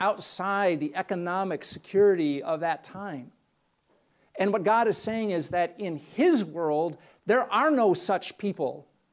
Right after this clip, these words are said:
There are no such people that are outside the family. And so this kind of collision of his world and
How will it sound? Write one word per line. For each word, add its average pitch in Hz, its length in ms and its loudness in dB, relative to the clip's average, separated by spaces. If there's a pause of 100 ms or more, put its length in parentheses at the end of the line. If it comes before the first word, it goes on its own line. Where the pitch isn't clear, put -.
(300)
There 233 180 4
are 233 260 2
no 254 240 4
such 226 340 -2
people 226 300 -2
that 190 120 2
are 190 140 2
outside 202 680 0 (140)
the 160 160 -4
family. 180 560 -6 (840)
And 202 180 2
so 233 220 4
this 196 260 0
kind 233 340 -2
of 175 160 2
collision 202 640 -2
of 156 160 -8
his 185 260 -8
world 190 320 -2
and 151 100 -8